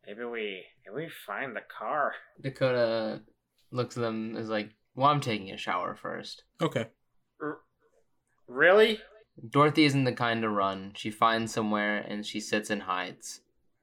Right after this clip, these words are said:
Speaker 2: Wherever
Speaker 1: I
Speaker 2: she is, she's not moving. If the car is not moving, she's either inside of it or she found somewhere else to hide.
Speaker 3: If she's inside
Speaker 1: Um,
Speaker 3: of
Speaker 1: um,
Speaker 3: it,
Speaker 1: um, um,
Speaker 3: she is dead.
Speaker 1: I'm, I'm sorry.
Speaker 2: Yep.
Speaker 1: I'm sorry. Is this, uh, is this,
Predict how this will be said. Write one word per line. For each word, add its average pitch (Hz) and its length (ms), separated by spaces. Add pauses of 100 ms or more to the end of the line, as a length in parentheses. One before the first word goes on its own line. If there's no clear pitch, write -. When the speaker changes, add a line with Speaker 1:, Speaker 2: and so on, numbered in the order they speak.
(260)
Speaker 2:
Wherever 135 260
Speaker 1:
I 147 40
Speaker 2:
she 156 220
is, 127 420
she's 123 280
not 120 260
moving. 98 420
If 104 160
the 113 100
car 139 320
is 151 80
not 139 220
moving, 117 520
she's 131 240
either 120 260
inside 165 560
of 190 120
it 214 240 (380)
or 127 100
she 123 180
found 135 300
somewhere 135 240
else 113 240
to 107 100
hide. 98 500
Speaker 3:
If 117 100
she's 131 280
inside 151 460
Speaker 1:
Um, 190 100
Speaker 3:
of 196 180
Speaker 1:
um, 220 60
Speaker 3:
it, 202 40
Speaker 1:
um, 190 160
um, 190 140
Speaker 3:
she 117 120
is 104 100
dead. - 260 (400)
Speaker 1:
I'm, 190 260
I'm 175 180
sorry. 123 280
Speaker 2:
Yep. 147 80
Speaker 1:
I'm 170 160
sorry. 135 380
Is 170 260
this, 190 280
uh, 165 260
is 160 220
this, - 540